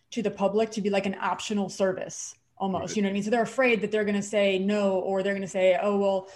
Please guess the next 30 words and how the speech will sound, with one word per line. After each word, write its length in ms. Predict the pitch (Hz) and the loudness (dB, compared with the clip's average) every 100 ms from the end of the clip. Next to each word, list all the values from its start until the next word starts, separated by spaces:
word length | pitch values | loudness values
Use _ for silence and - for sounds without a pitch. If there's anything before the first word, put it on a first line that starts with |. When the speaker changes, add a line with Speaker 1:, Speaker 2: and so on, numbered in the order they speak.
| - | -20
Speaker 1:
so-and-so 380 | - 226 208 208 | -8 -2 0 0
is 100 | 202 | -2
trying 220 | 202 208 | -2 -2
to 40 | 196 | -2
sell 280 | - 208 202 | 0 0 2
me 180 | 196 | 0
and 80 | 190 | -2
I 100 | 190 | -2
didn't 180 | 202 208 | 0 0
have 260 | 190 185 - | -2 -6 -6
pain." 460 | 214 208 185 180 - _ _ - - | -4 -2 -2 -6 -12 _ _ -18 -4
But 100 | 220 | 0
that 140 | 247 285 | 2 4
goes, 200 | 269 202 | 2 2
it 260 | 202 220 208 | -2 -2 -2
boils 240 | 247 254 | 0 0
back 180 | 233 247 | 2 0
to 60 | 247 | 0
what 60 | 202 | -2
we've 80 | |
been 100 | 202 | 0
talking 160 | 196 202 | 0 0
about 140 | 196 | -2
this 100 | 185 | -4
whole 140 | 196 185 | -6 -6
time. 260 | 254 277 | -2 -2
And 80 | 202 | -2
that's 160 | 196 - | -4 -4
just 280 | 202 202 - - - - | -4 -4 -8 -20 -16 -2
excellent, 600 | 220 214 226 208 196 196 | -2 0 -4 0 -2 -4